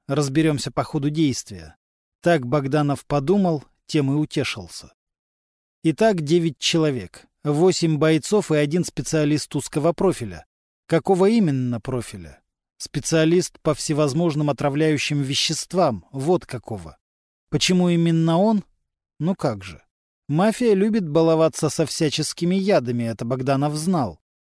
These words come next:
Да хотя бы и не знал, всё равно без эксперта по всяческим ядам обойтись было бы сложно. Больше того, неразумно и непрофессионально.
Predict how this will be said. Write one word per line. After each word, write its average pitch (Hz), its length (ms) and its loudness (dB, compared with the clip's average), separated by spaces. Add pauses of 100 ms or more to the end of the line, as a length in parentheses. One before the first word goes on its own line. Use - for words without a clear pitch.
(300)
Да 143 140 0
хотя 165 300 2
бы 151 180 4
и 151 40 4
не 151 160 2
знал, 160 380 2
всё - 280 -2
равно 147 260 0
без 143 220 0
эксперта - 480 -2
по 139 140 -2
всяческим - 600 -2
ядам 147 400 2
обойтись 139 460 -2
было 135 240 0
бы 139 100 -2
сложно. 117 560 -2 (460)
Больше 160 480 2
того, 143 260 0
неразумно 147 760 0
и 151 40 0
непрофессионально. 151 1300 0